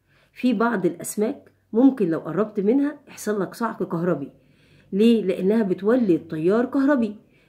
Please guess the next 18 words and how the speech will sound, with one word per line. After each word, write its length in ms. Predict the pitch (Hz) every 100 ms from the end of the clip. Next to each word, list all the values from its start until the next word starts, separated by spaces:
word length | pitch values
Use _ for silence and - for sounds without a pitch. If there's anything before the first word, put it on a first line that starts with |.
| _
ماشي، 380 | 190 208 - 151 -
بتولد، 560 | 196 202 247 302 262 -
عندها 360 | 196 190 254 190
قد 180 | 180
إيه 100 | 190
بقى؟ 340 | 180 156 151 143
قالك 300 | 202 196 180
عندها 400 | 165 160 196 170
خلايا 640 | 147 160 180 233 254 247 -
بيولوجية. 580 | 180 190 175 160 147 127 _ _ _ _
في 80 | -
الثعبان 540 | 180 180 165 208 262 -
حوالي 720 | - 185 190 254 262 262 262 214
مية 420 | 214 277 254 -
صف 580 | - - 247 - - _ _ -
على 300 | 202 190 175
طول 220 | 254 254
الجسم، 420 | 175 170 -